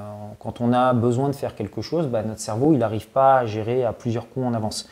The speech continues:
C'est un petit peu comme les gens qui jouent aux échecs, bah, il y a très peu de gens qui arrivent à jouer avec quinze coups d'avance, hein. Généralement, on a un coup, voire deux coups d'avance aux échecs quand on est, euh, débutant. Mais en fait, euh, dans la vraie vie, c'est pareil. Euh,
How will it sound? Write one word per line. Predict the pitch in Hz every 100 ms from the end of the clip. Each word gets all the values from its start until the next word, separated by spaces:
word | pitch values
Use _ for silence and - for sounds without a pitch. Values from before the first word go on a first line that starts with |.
| - - _
C'est | -
un | 95
petit | 104
peu | 98 131
comme | - 107
les | 104
gens | 104 123
qui | 120 110
jouent | 101 117 113
aux | 101
échecs, | 92 98 - 147 147
bah, |
il | 95
y | 95
a |
très | -
peu | 101 104
de |
gens | 101 139
qui | 139
arrivent | 92 123 104
à |
jouer | 92 117 135
avec | 107 120 110 101
quinze | 120
coups | - 127
d'avance, | 127 120 110 -
hein. | 104
Généralement, | 101 95 95 113 127
on | 113
a | 104 127
un | 117
coup, | - 139
voire | 135 104
deux | 95
coups | 107 -
d'avance | 110 110 139 135
aux |
échecs | 101 104 131 127 -
quand | 107 104
on | 101
est, | 120
euh, | 107 107
débutant. | 110 107 - - - - - - - -
Mais | 117
en | 117
fait, | 117 180 180
euh, | 120 113
dans | 123
la | 123
vraie | 113
vie, | 120 165
c'est | - 139
pareil. | 131 120 107 - _ _ -
Euh, | 104 104 107